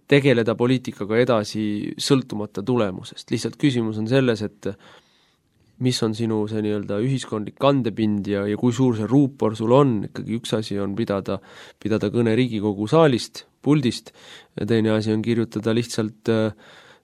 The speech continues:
äh, nii-öelda kodanikuna mõni arvamusartikkel kuskil siin ja seal või käia siin või seal teises,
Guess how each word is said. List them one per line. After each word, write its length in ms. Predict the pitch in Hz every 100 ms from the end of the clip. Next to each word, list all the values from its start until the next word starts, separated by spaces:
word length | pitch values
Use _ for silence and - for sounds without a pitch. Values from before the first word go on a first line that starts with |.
| _ _
äh, 280 | 117 107 104 120
nii-öelda 320 | 113 104 113
kodanikuna 680 | 131 127 110 107 120 117 117 117 117
mõni 160 | 120 123
arvamusartikkel 920 | 139 135 127 117 123 123 120 - 117 113
kuskil 360 | 120 - 117
siin 200 | 117 120
ja 80 | 117
seal 280 | 117 117 113
või 120 | 113
käia 220 | 113 113
siin 160 | 117 113
või 120 | 110
seal 200 | 123 113
teises, 300 | 113 113 110